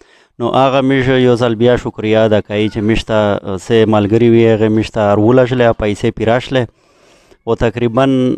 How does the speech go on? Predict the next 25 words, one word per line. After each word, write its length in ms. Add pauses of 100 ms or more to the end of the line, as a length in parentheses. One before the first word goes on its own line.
آ، 960
نواسی 560
هزار 200
ایک 300
کم 160
نوے 380
ہزار 220
روپۍ 320
دیې 260
ته 100
جمع 280
شلې. 240 (520)
اس 260
هغې 320
نه 120
بعد 280 (200)
دیې 220
ډاکټر 360
ته 140
لوړل، 400 (300)
آ، 100 (720)
اپریشن 500
وشو، 640
نه 160
وشو، 600